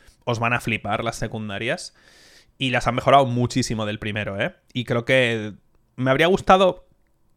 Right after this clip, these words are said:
que hubiera más de esto y menos de todo lo que vamos a hablar luego del mundo abierto. Pero ya digo, las secundarias,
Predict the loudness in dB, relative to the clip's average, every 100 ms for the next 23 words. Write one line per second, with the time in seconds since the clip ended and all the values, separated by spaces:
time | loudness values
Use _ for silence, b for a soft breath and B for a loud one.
0 | _ -2 2 4 4 2 0 0 0 2
1 | 2 0 0 0 0 _ -4 0 0 0
2 | -2 -4 -6 0 2 4 2 0 -2 -2
3 | -2 -2 -4 -4 -4 -4 -4 -4 -4 -6
4 | -8 -6 -6 -6 -8 -6 -4 -2 -2 -4
5 | -6 -6 -4 -6 -4 -4 0 2 0 -4
6 | -12